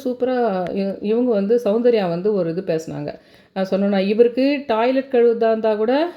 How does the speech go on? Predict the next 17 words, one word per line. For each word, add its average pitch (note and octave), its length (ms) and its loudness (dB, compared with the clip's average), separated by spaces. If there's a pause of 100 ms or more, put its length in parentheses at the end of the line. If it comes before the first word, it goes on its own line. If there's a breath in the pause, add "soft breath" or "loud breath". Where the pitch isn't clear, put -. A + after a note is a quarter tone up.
(120)
வெளியிலேருந்து A#3+ 480 0
பார்க்குறவங்க G#3 400 -2
எதுக்க G#3 220 0 (480 loud breath)
அதுல C#4 380 4
ஒரு D4 160 2
ஹீரோ C4 280 2
மாதிரி A#3 220 0
தன்னை G#3 260 -2
தெரியணும். G3 580 -2 (280 soft breath)
இன்னும் B3+ 200 2
ரெண்டு, C4+ 180 2
மூணு B3+ 200 2
சொன்னாங்க C#4 400 -2
சௌந்தர்யா, A#3+ 400 0
செம்ம A3 300 -4
பின்னிட்டாங்க B3+ 640 0
சௌந்தர்யா. G3+ 420 -2